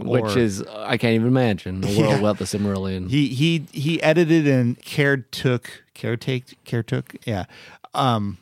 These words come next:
Speaker 1: Tolkien should berate me for my use of
Speaker 2: <laughs>
Speaker 1: language, but, uh, but he, he managed his father's works and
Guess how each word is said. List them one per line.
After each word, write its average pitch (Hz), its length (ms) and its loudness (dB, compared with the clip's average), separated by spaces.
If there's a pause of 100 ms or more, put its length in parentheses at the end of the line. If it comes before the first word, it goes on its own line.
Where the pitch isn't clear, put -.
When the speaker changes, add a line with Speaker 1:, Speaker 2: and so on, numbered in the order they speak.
Speaker 1:
Tolkien 131 420 0
should 101 260 -2
berate 123 300 0
me 110 140 -2
for - 120 -6
my 107 120 2
use 113 240 -2
of 110 100 -2
Speaker 2:
<laughs> - 0 -
Speaker 1:
language, 98 420 0 (540)
but, 139 340 0
uh, 120 380 2
but 135 160 -2
he, 139 220 -4
he 139 180 -2
managed 151 520 2
his 127 200 -2
father's 120 640 2
works 113 440 0
and 107 480 -2